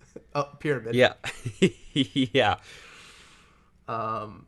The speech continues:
Speaker 1: and so, and I kinda was like, "Hey, this is my, like, proof of concept. Like, there is a market, and you can do something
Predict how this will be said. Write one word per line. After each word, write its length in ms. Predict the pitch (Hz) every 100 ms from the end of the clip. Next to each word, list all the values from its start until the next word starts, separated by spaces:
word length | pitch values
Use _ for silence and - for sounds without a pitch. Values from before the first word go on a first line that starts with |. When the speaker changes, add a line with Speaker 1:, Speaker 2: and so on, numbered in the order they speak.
| _ -
Speaker 1:
and 140 | 165
so, 240 | 160 180 170
and 100 | 165
I 40 |
kinda 180 | 170 226
was 100 | 220
like, 120 | 190
"Hey, 220 | - 180 139
this 280 | 147 208
is 100 | 214
my, 380 | 190 175 151 147
like, 300 | - 135 - -
proof 240 | 202 190
of 100 | 151
concept. 520 | - 147 135 120 104
Like, 200 | 131 127
there 160 | 170 170
is 300 | 170 180 175
a 80 | 160
market, 420 | 147 147 147 131
and 100 | 135
you 80 | 127
can 280 | - 156 143
do 140 | 143
something 560 | 135 143 135 135 131